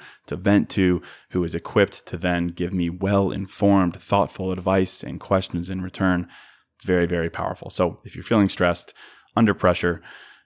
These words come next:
check out BetterHelp. You'll be matched with a therapist within forty-eight hours, and you can start talking to them via phone,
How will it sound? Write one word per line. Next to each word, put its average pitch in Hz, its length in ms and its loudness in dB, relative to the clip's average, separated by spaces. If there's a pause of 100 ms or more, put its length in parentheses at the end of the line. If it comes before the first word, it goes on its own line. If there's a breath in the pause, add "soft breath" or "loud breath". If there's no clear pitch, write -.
(140)
check - 220 -2
out 85 180 0
BetterHelp. 90 500 4
You'll 85 100 -2
be 90 140 -2
matched 92 380 0
with 82 120 -6
a - 60 -10
therapist 123 540 2
within - 220 -6
forty-eight 90 420 -6
hours, 123 320 2
and 92 100 -2
you 87 60 -4
can 87 120 -8
start - 260 -6
talking 85 360 -2
to - 100 -18
them 90 280 2
via 85 240 -6
phone, 98 440 4